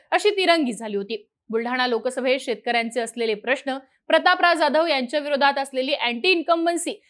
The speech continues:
आणि या लोकसभेत वैयक्तिकरित्या उद्धव ठाकरे आणि आदित्य ठाकरे यांनी लावलेला जोर यामुळं बुलढाणा लोकसभेत ठाकरे गटाला विजयाची शक्यता वाटतेय. यातली पाचवी जागा आहे ती म्हणजे धाराशिव लोकसभेची.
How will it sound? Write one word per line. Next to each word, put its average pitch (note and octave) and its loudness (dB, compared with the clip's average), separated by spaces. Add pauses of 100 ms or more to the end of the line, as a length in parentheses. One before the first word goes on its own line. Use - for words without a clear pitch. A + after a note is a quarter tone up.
(120)
आणि G#4 4
या F4 8
लोकसभेत F4+ 2
वैयक्तिकरित्या F4 0 (340)
उद्धव A#3+ 2
ठाकरे A#3+ 0
आणि B3 0
आदित्य B3 -4
ठाकरे C#4+ 4 (240)
यांनी F4+ 2
लावलेला F#4 4
जोर B3 -4 (340)
यामुळं B3+ 2
बुलढाणा A3+ 0
लोकसभेत F4 0 (300)
ठाकरे F#4+ 4
गटाला F#4+ 4
विजयाची B3 -2
शक्यता C4+ 0
वाटतेय. G3 -4 (360)
यातली A3+ -4
पाचवी A3+ -2
जागा C#4+ 4
आहे D4+ 4 (240)
ती G4 6
म्हणजे G#4 4
धाराशिव F#4 6
लोकसभेची. F#4 0